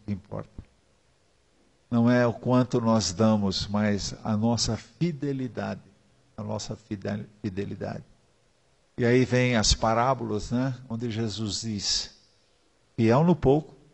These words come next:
sobre o muito te colocarei." Não interessa quanto, mas interessa para o Senhor a nossa fidelidade. Eu tô duro,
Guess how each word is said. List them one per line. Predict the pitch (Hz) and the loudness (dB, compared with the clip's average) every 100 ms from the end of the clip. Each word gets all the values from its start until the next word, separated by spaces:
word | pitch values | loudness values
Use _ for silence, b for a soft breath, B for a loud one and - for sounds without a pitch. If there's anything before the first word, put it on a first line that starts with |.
| _ _ _ _ _ _ _ _ _ _ _ _ _ _ _ | _ _ _ _ _ _ _ _ _ _ _ _ _ _ _
sobre | - - 113 107 | -8 -4 -2 0
o | 98 | 0
muito | 98 113 117 127 | 4 2 2 -4
te | - 120 | -6 -8
colocarei." | - 104 95 104 95 101 - _ _ _ _ _ _ _ _ _ _ _ _ _ _ _ _ | -6 -6 -4 -6 -6 -8 -14 _ _ _ _ _ _ _ _ _ _ _ _ _ _ _ _
Não | 131 | -2
interessa | 135 151 147 160 - 131 | 0 2 2 2 2 -2
quanto, | - 113 110 98 - - _ _ _ _ _ _ _ _ _ _ _ - | 0 2 2 0 -12 -20 _ _ _ _ _ _ _ _ _ _ _ -4
mas | 110 107 | -2 -2
interessa | 117 101 113 117 120 117 | -2 -2 0 0 0 -2
para | - | -4
o | 117 | -4
Senhor | - 107 110 127 - | 0 2 2 0 -4
a | 117 113 | -4 -4
nossa | 120 123 - 117 | -2 -2 -2 -4
fidelidade. | - - - 151 127 127 120 107 98 92 90 - _ _ _ _ _ _ _ _ b b b b _ _ _ - | -8 -8 -2 -2 -2 -4 -4 -4 -4 -4 -6 -14 _ _ _ _ _ _ _ _ b b b b _ _ _ -4
Eu | 117 | 2
tô | 147 | 4
duro, | 123 139 139 104 82 | 6 8 8 4 0